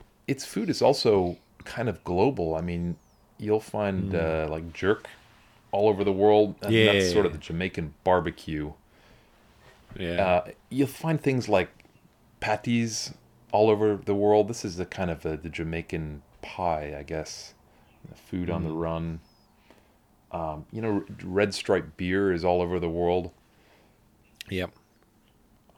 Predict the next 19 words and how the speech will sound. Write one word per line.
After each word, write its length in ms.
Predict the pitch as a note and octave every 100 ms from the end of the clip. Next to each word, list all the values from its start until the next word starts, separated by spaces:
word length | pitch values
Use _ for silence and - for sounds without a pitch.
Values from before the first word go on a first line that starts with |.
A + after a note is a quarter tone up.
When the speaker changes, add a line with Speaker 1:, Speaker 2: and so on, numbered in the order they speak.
| _ _ _ _ _ _ _
Speaker 1:
I 640 | C3 E3+ E3+ D#3+ E3 D3+ - _ _ _ _ _ _ _ _ _ _ _ _ _
wasn't 300 | A2+ G#2+ G2+
super 300 | - G#2+ A2+
impressed 560 | G2+ A2 G#2 - - -
with 140 | G2+ F#2
the 80 | G2+
food. 420 | - G#2+ A2 - -
It 80 |
was, 320 | G2 F#2+ - - _ _ _ - - - -
it 60 |
was, 160 | C#3 -
it 120 | -
was 120 | F3+
okay. 440 | F3 - G2 D#2 -
Um, 380 | G#2 G2 F#2+ E2 _ _ _ _ _ _ _ _ _ _ _ _ _ _ _
it's 120 | -
quite 200 | - F3
expensive. 800 | C3+ - G#2+ G2 D#2+ C#2+ - - _ _ _ _ _ _ _ _ _
That's 460 | F2 - - -